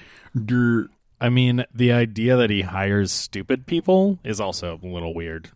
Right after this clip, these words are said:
Speaker 2: you know?
Speaker 1: Yeah, I think,
Speaker 2: I don't
Speaker 1: yeah,
Speaker 2: know.
Speaker 1: that's true. That's
Speaker 2: I, I
Speaker 1: true.
Speaker 2: mean, you know.
Speaker 1: Because there's multiple. I was gonna say it's just that guy, but there's multiple
Speaker 2: It
Speaker 1: guys
Speaker 2: was
Speaker 1: who have
Speaker 2: two,
Speaker 1: shot
Speaker 2: yeah,
Speaker 1: at
Speaker 2: two
Speaker 1: him.
Speaker 2: people that
Speaker 1: Look, they're a good tactical team, Kelly. They're just not used to having
Speaker 2: They're not
Speaker 1: nukes
Speaker 2: used
Speaker 1: laying
Speaker 2: That's
Speaker 1: around
Speaker 2: what,
Speaker 1: in
Speaker 2: you
Speaker 1: their
Speaker 2: know what?
Speaker 1: gunfights,
Speaker 2: That's fair.
Speaker 1: okay?
Speaker 2: I'll, I'll take it.
Speaker 1: They haven't done this before.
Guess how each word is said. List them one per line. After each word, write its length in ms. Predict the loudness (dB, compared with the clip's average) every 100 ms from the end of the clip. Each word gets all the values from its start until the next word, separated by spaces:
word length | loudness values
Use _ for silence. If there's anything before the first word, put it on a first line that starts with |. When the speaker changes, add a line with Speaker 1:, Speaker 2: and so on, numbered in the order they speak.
| -14
Speaker 2:
you 160 | -10 -8
know? 240 | -6 -8 -12 _ _ _ _ -4
Speaker 1:
Yeah, 200 | -2 -2
I 100 | -4
think, 420 | -4 -4 -4 -8
Speaker 2:
I 100 | -4
don't 100 | 0
Speaker 1:
yeah, 80 | 2
Speaker 2:
know. 40 |
Speaker 1:
that's 140 | 2 -2
true. 280 | -2 -2 -4 -10
That's 120 | -4 -4
Speaker 2:
I, 100 | -2
I 40 |
Speaker 1:
true. 80 | -2
Speaker 2:
mean, 240 | -4 -6
you 100 | -8
know. 160 | -8 -12 -6
Speaker 1:
Because 260 | -2 2 4
there's 160 | 4
multiple. 360 | 6 6 6 2
I 20 |
was 100 | 2
gonna 140 | 0 0
say 140 | -2
it's 80 | -4
just 200 | -8 -6
that 160 | -6 -8
guy, 120 | -10
but 160 | -8
there's 180 | -6 -2
multiple 320 | 0 0 -2 -2
Speaker 2:
It 20 |
Speaker 1:
guys 40 |
Speaker 2:
was 140 | -2 -4
Speaker 1:
who 60 |
have 80 | -6
Speaker 2:
two, 60 | -6
Speaker 1:
shot 180 | -6 -6
Speaker 2:
yeah, 60 |
Speaker 1:
at 60 | -4
Speaker 2:
two 80 | -4
Speaker 1:
him. 60 | -2
Speaker 2:
people 260 | -4 -4
that 160 | -6 -10 _ -20 -20 _ _ _ _ _ -20 -8 2
Speaker 1:
Look, 200 | 2 6
they're 200 | 6 8
a 60 |
good 200 | 8 6
tactical 420 | 4 0 0 0 0
team, 240 | 2 2
Kelly. 260 | 0 0 2
They're 160 | 2
just 220 | 2 0
not 180 | 0 2
used 180 | 0 0
to 60 | -2
having 340 | 0 2 2
Speaker 2:
They're 100 | 4
not 80 | 2
Speaker 1:
nukes 60 | 0
Speaker 2:
used 100 | -4
Speaker 1:
laying 380 | -2 2 4 4
Speaker 2:
That's 80 | 6
Speaker 1:
around 180 | 6 6
Speaker 2:
what, 80 |
Speaker 1:
in 60 | 6
Speaker 2:
you 40 |
Speaker 1:
their 80 | 4
Speaker 2:
know 60 | 8
what? 200 | 8 6
Speaker 1:
gunfights, 60 | 4
Speaker 2:
That's 200 | 2 0
fair. 160 | 0
Speaker 1:
okay? 140 | 2 4
Speaker 2:
I'll, 160 | 4 4
I'll 200 | 2 0
take 220 | 0 -2
it. 60 | 2
Speaker 1:
They 60 | 4
haven't 320 | 4 4 6
done 320 | 8 8 6
this 420 | 6 6 6 4
before. 520 | -2 -2 -2 -2 -2